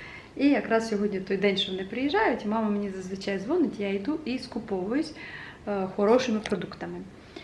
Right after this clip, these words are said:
От. Ну і зайду до неї на каву. Трошки. А, до речі, хочу їй принести, спробувати в каву додати. Е, вчора купила харчовий ароматизатор.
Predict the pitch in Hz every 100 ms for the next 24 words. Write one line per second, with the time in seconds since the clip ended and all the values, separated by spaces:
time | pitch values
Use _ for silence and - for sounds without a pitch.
0 | - - 185 185 - 539 214 214 208 220
1 | 202 185 185 185 185 - - - - -
2 | - - - 202 196 - 415 370 349 -
3 | - - - - - - - - - -
4 | - - 247 262 - 240 233 233 269 220
5 | 240 240 240 233 240 233 226 196 - 214
6 | 196 190 - - - - 202 196 202 190
7 | 190 - 208 196 190 185 - 190 - 214
8 | 202 196 196 208 202 196 196 190 - -
9 | - 220 202 - 214 202 196 196 208 196
10 | 196 190 190 - - 226 - 233 277 311
11 | - 220 214 214 220 214 330 359 202